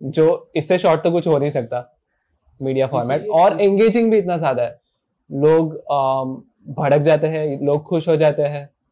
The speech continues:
Speaker 1: कुछ भी हो सकता है, मतलब एक ना एक इमोशन तो ट्रिगर कर ही देता है मीम।
Speaker 2: इसीलिए भी po-,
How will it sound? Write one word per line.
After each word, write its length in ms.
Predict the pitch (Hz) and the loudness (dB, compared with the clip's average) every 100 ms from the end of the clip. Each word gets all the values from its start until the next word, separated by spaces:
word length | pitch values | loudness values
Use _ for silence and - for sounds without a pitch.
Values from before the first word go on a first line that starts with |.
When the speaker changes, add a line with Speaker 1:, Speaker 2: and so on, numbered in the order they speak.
| _ _ | _ _
Speaker 1:
कुछ 140 | 139 165 | -2 0
भी 120 | 214 | 0
हो 60 | 190 | 0
सकता 200 | 143 135 | 0 -2
है, 60 | |
मतलब 380 | 135 147 160 - 165 | -2 -2 -2 -6 -6
एक 160 | 160 | -2
ना 100 | 180 | 0
एक 100 | 180 | 0
इमोशन 380 | 180 170 160 170 | 0 -2 -2 -2
तो 80 | 180 | -2
ट्रिगर 320 | 170 147 151 | 0 0 0
कर 180 | 151 139 | 0 0
ही 60 | |
देता 260 | 135 120 120 | -2 -4 -6
है 100 | 120 127 | -10 -12
मीम। 220 | 120 117 _ _ _ - - - - | -12 -12 _ _ _ -20 -20 -20 -10
Speaker 2:
इसीलिए 340 | 156 - 180 185 | -8 -4 -2 -4
भी 140 | 202 | -6
po-, 300 | 196 147 131 | -8 -4 -4